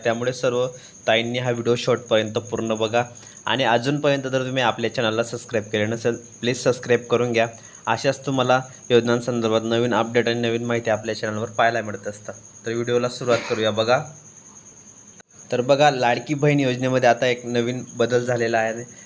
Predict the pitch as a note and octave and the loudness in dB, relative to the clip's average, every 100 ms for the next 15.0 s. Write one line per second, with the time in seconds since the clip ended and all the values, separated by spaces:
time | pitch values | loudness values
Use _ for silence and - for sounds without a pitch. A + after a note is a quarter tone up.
0 | - B2 A#2+ C3+ C3 C#3+ D3 C3 C#3+ C3 | 0 2 4 0 0 -4 -4 -6 -4 -2
1 | C3 B2 C3 C3 - - A#2 A2+ A2+ B2 | 0 0 2 0 -2 -8 -2 0 2 0
2 | B2+ B2 B2 A#2+ A#2+ A#2+ - G#2+ A2 A2+ | -2 0 0 -2 -6 -10 -6 -2 -2 -2
3 | A#2 G#2+ A#2 A#2 A2 A2+ A2+ A#2 A#2 A#2 | -6 -4 -4 -4 -4 -6 -6 -8 -6 -6
4 | A2+ - A#2 A2+ A#2 A2+ A2+ A#2+ A2+ A2+ | -6 -8 -8 -2 0 0 -2 -6 -2 -2
5 | A2+ A2+ A#2 G#2+ - - - - A#2 A2+ | -2 -4 -6 -6 -14 -20 -20 -10 0 4
6 | A2+ A2+ A2+ B2 B2 C3 A#2 A#2 A#2 A2+ | 4 4 2 0 0 -4 -4 -2 0 0
7 | A#2 A#2 A#2+ A2+ A#2 - - - - - | 0 -2 -2 -4 -6 -18 -20 -20 -20 -20
8 | - - - A#2 B2 C#3 D3 D3 - C3 | -20 -20 -8 0 4 4 4 0 -4 2
9 | B2+ B2 C#3+ C#3+ C#3+ B2+ C3 C3 C#3 - | 2 2 0 0 2 2 2 -2 -4 -10
10 | - B2+ B2+ B2+ A#2+ A#2+ A#2+ B2+ A#2 C3 | -10 -6 -2 2 2 2 -2 -4 -4 -2
11 | A#2+ A#2+ A#2+ A#2 A#2+ A2+ A#2 A#2+ A#2+ A#2+ | -2 -2 -4 -4 0 0 0 -4 -6 -10
12 | A#2 - - - B2 A#2+ B2 B2+ - A2+ | -12 -18 -16 -2 2 2 2 0 0 0
13 | A2+ A2 A2+ B2 B2 B2 A#2+ B2 A#2 B2+ | 2 4 4 2 -2 -2 2 0 2 -4
14 | A#2 A#2 A2+ B2 A#2 A#2 A#2+ A#2+ B2 | 0 0 2 0 2 2 2 0 -6